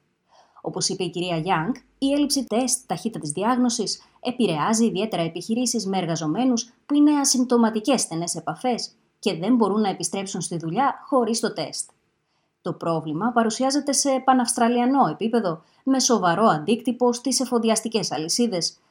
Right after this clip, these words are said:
οδηγώντας σε ελλείψεις προϊόντων και όχι μόνο. Έκτακτες συσκέψεις υγειονομικών αρχών αναμένονταν ανά τη χώρα σήμερα για να συζητηθεί η χαλάρωση κανόνων απομόνωσης λόγω covid δεκαεννέα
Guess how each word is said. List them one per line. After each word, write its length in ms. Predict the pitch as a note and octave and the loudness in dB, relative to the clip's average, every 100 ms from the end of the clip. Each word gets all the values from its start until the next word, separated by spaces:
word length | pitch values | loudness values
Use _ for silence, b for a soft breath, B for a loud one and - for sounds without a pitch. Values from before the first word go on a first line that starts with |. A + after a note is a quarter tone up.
| b | b
οδηγώντας 800 | - G#3+ F3 E3 A3+ C4 C4 - | 0 2 2 0 2 2 0 -2
σε 200 | - - | -2 0
ελλείψεις 500 | B3 A3 A#3 - - | 2 2 0 -2 -8
προϊόντων 640 | - F3 G#3 B3+ B3 A#3+ A#3+ | -6 -2 2 2 4 2 -2
και 140 | - B3+ | -2 0
όχι 180 | G#3+ F3 | 0 -2
μόνο. 380 | D#3+ D#3 - - _ _ | -2 -2 -8 -14 _ _
Έκτακτες 480 | - G3 E3+ - F3 | -6 -6 -8 -8 -8
συσκέψεις 720 | - - F#3 E3+ - F3+ - | -6 -4 -4 -4 -4 -4 -4
υγειονομικών 580 | F3 F3+ E3+ E3+ G3 F#3 | -6 -4 -4 -4 -2 -2
αρχών 440 | E3 - C4 B3+ - | -2 2 2 2 0
αναμένονταν 500 | A#3 B3 D4 C4+ C4+ | 2 4 4 4 4
ανά 180 | B3+ B3 | 4 4
τη 120 | A#3+ | 2
χώρα 300 | C4+ A3 D3+ | 4 2 2
σήμερα 500 | - A#3 A#3+ F#3 B B B | 2 4 4 2 B B B
για 140 | A#3 | 0
να 80 | C4 | 2
συζητηθεί 720 | B3+ G#3+ F3+ E3 - A3+ C#4 - | 4 2 0 -6 -4 -2 -2 -4
η 80 | C#4 | -6
χαλάρωση 600 | C4+ C4+ C4 F#3 E3 F3 | -2 4 6 6 4 -2
κανόνων 440 | F3+ E3+ E3+ E3 | -2 0 -2 -2
απομόνωσης 720 | E3 E3+ F3 F3 E3 - E3 - | -2 -4 -6 -4 -6 -6 -8 -6
λόγω 360 | G3 F#3+ D#3+ D#3 | -4 -2 -2 -4
covid 200 | F3 D#3+ | -6 -6
δεκαεννέα 580 | E3+ E3 G#3 C4+ B3+ | -8 -4 0 2 0